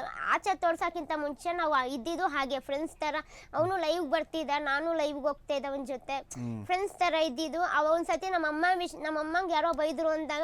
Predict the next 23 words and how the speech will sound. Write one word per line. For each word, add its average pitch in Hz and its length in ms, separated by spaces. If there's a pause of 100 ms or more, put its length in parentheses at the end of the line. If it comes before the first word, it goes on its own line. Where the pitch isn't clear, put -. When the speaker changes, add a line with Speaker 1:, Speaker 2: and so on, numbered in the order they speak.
Speaker 1:
ಅವನೇ 339 280
ಸಮಾಧಾನ 311 540
ಮಾಡ್ದ. 277 300 (320)
Speaker 2:
ಹ್ಮ್. 240 180 (120)
Speaker 1:
ಆ 453 40
ತರ 427 180
ಇದ್ದ 381 220 (120)
ವ್ಯಕ್ತಿ 330 500 (220)
ಈ 320 480 (320)
ಫೇಮಸ್ 453 500
ಆದ್ಮೇಲೆ, 359 420
ನಾನು 339 340
ಅವ್ನ 359 240 (1000)
ಸೋಷಿಯಲ್ 381 380
ಮೀಡಿಯಾದಲ್ಲಿ 320 460
ತೋರ್ಸ್ಮೇಲೆ 330 920
Speaker 2:
ಹ್ಮ್. 226 220
Speaker 1:
ಬದ್ಲಾಗ್ತಾನೆ 339 680
ಅಂತ 320 260
ನನಗ್ 285 280
ಗೊತ್ತಿದ್ದಿಲ್ಲ. 262 580
ಇಲ್ಲಾಂದ್ರೆ 349 460
ಬದ್ಲಾ-, 339 640